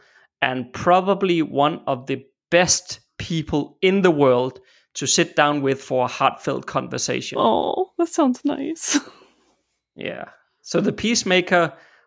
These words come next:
Speaker 1: wants to feel like their presence matters.
Speaker 2: Mm-hmm.
Speaker 1: And that's why they are natural born mediators,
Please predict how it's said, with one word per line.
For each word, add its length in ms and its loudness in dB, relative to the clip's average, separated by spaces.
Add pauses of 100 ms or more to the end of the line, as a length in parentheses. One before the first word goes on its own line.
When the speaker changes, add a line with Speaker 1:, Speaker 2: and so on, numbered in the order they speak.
Speaker 1:
wants 300 2
to 140 -4
feel 420 0
like 380 2
their 160 2
presence 1000 -4 (100)
matters. 600 -2 (180)
Speaker 2:
Mm-hmm. 360 0 (180)
Speaker 1:
And 160 -2
that's 240 2
why 280 6
they 220 2
are 360 4
natural 680 2
born 460 2
mediators, 840 0